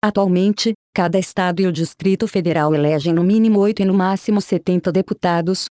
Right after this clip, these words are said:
de acordo com sua população. O número atual foi definido em mil novecentos e noventa e três e passou a vigorar na eleição seguinte. Desde então, os censos de dois mil, dois mil e dez e dois mil e vinte e dois não foram considerados para ajustar a distribuição.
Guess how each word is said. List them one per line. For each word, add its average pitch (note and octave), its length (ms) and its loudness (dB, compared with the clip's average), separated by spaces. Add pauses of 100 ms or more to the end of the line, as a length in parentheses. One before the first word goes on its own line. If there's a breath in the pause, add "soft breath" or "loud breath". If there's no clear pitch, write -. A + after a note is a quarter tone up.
(100)
de G3+ 120 0
acordo A#3 420 -2
com G3 160 0
sua G3+ 240 0
população. F#3+ 680 -2 (360)
O G#3 120 4
número F3+ 340 2
atual E3+ 380 0
foi F#3+ 160 0
definido F3 560 0
em E3+ 60 2
mil E3+ 180 2
novecentos E3 600 0
e E3+ 60 0
noventa E3+ 380 0
e G3 40 0
três F#3+ 380 0
e F3 60 0
passou F#3 420 0
a E3 60 0
vigorar E3+ 480 0
na E3 80 2
eleição E3 420 0
seguinte. D3+ 600 -2 (380)
Desde E3 300 0
então, D3 380 0 (200)
os F3+ 120 0
censos G3 500 -2
de F3+ 100 -2
dois F#3 320 0
mil, F3+ 280 2 (200)
dois G#3 280 2
mil F3+ 180 2
e G3 60 0
dez E3+ 280 0
e E3 60 0
dois D#3+ 300 0
mil G3 160 2
e F#3+ 40 2
vinte G#3 260 0
e F3 40 0
dois G3+ 260 2
não G3+ 200 2
foram E3 240 0
considerados F3+ 760 0
para F3+ 200 0
ajustar F3+ 460 -2
a F3 40 0
distribuição. E3+ 840 -2